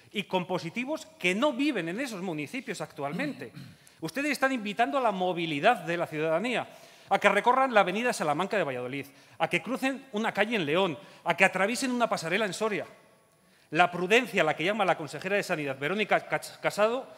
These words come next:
choca frontalmente con el sentido común. No lo dice este procurador, lo dice Carlos García, presidente de la Diputación de Ávila y presidente del Partido Popular de Ávila. Ni entienden,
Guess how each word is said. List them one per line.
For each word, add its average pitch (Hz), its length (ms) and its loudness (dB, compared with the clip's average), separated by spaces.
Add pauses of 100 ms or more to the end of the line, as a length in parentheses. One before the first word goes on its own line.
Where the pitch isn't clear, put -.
(180)
choca 214 380 2
frontalmente 220 760 -2
con 165 200 -4
el 147 60 -4
sentido 180 360 -2
común. 123 300 -10 (640)
No 220 120 0
lo 262 100 4
dice 226 200 2
este 196 160 -2
procurador, 156 500 -4 (640)
lo 160 180 2
dice 240 260 0
Carlos 226 300 4
García, 170 400 -2 (220)
presidente 180 580 -2
de 175 60 -2
la 175 100 0
Diputación 165 460 -4
de 202 100 2
Ávila 226 240 2
y 220 60 -4
presidente 190 600 -4
del 190 140 -2
Partido 196 380 -2
Popular 170 340 0
de 202 120 4
Ávila. 147 340 2 (580)
Ni 214 160 4
entienden, 254 640 0